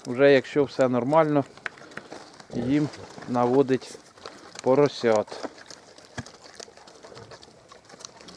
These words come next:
Ну, ще сіна поїдять. Так, щас підемо далі. О.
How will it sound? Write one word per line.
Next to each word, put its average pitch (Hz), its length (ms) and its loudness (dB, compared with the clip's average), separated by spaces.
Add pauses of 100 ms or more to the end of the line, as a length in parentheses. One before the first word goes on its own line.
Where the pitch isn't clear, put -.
(800)
Ну, 214 220 -16
ще 123 160 -2
сіна 180 380 -2
поїдять. 143 580 2 (1500)
Так, 139 280 0
щас - 360 -2 (480)
підемо 139 380 4
далі. 123 380 6 (2500)
О. 135 60 -4